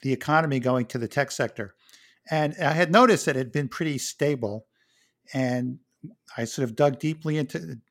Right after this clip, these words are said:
deeper into that. And, and I realized that part of what was happening was that the price of advertising, which of course is, uh, an important source of revenue for, for, for, for tech companies, had actually been falling in a pretty consistent and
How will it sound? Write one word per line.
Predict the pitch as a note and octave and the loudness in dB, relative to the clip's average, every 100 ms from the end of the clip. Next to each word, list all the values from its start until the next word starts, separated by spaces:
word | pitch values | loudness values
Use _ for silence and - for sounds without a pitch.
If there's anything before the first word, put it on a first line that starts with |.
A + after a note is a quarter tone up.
| D3+ | -6
deeper | D#3+ D#3+ D3 | -4 0 0
into | D3 C3+ | 0 -2
that. | A2 A2 | -2 -4
And, | G#2+ A2 _ _ - _ - | -6 -10 _ _ -20 _ -6
and | B2 | -2
I | |
realized | B2+ E3+ G3+ D3 B2 - | 0 0 0 2 0 -2
that | A#2+ | -6
part | C#3 D3 | -2 -2
of | C#3 | -2
what | C3+ | -4
was | A#2+ | -4
happening | - C3+ C3+ B2 A2+ | -6 -6 -4 -6 -6
was | A2 | -6
that | A#2+ | -8
the | A#2+ | -8
price | G#2+ - C3+ C3+ | -12 -6 -4 -4
of | B2 A#2 | -4 -2
advertising, | B2+ C3 A#2 B2 A#2 G#2+ G#2+ | -2 -2 -6 -6 -6 -6 -8
which | G#2+ - | -8 -10
of | - | -10
course | - C3+ - | -4 -4 -4
is, | A2+ - _ _ _ _ _ | -8 -12 _ _ _ _ _
uh, | - A#2 A#2+ C3+ | -8 -6 -6 -6
an | B2 | -6
important | A2+ D#3 D3+ B2+ | -4 -4 -4 -4
source | D3 A#2+ | -4 -4
of | A#2 | -4
revenue | A2+ B2 B2 B2 | -2 0 0 -4
for, | A2+ B2+ A2+ D#3 | -4 -6 -6 -8
for, | - A#2+ A#2 | -10 -10 -10
for, | C3 - A#2+ D#3 | -12 -10 -10 -10
for | C3+ | -12
tech | A#2 C3 | -8 -8
companies, | - A#2+ A#2+ A#2 - _ _ _ _ | -6 -8 -6 -8 -10 _ _ _ _
had | C#3 | -2
actually | C#3 F3+ - D3+ | 2 0 -2 -6
been | B2+ C3 | -4 -4
falling | A#2 - C3 C#3+ C#3+ B2+ | -6 -4 0 0 0 -2
in | A2+ | -2
a | G#2+ G#2 - _ _ _ _ | -4 -6 -10 _ _ _ _
pretty | - D#3+ F3+ F3 E3 D3+ | -6 0 2 2 0 -2
consistent | - A#2+ G#2 - - C#3+ C#3 - C3+ A#2+ A2+ | -4 -6 -6 -10 -8 -6 -6 -4 -4 -4 -4
and | A2+ G#2 G#2 | -6 -6 -8